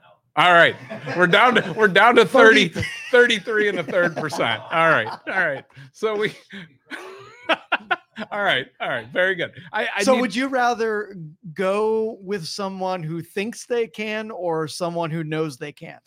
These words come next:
Speaker 1: I would actually rather go with someone that thinks they can.
Speaker 2: Okay.
Speaker 1: At
Speaker 2: You
Speaker 1: least
Speaker 2: feel
Speaker 1: you're
Speaker 2: better.
Speaker 1: given a chance.
Speaker 2: Yeah, 'cause I'd raise my, like,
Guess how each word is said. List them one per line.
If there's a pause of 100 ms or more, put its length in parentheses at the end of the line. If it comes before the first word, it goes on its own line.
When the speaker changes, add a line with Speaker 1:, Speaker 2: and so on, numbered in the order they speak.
(140)
Speaker 1:
I
would
actually
rather
go
with
someone
that
thinks
they
can.
Speaker 2:
Okay.
Speaker 1:
At
Speaker 2:
You
Speaker 1:
least
Speaker 2:
feel
Speaker 1:
you're
Speaker 2:
better.
Speaker 1:
given
a
chance.
Speaker 2:
Yeah,
'cause
I'd
raise
my,
like,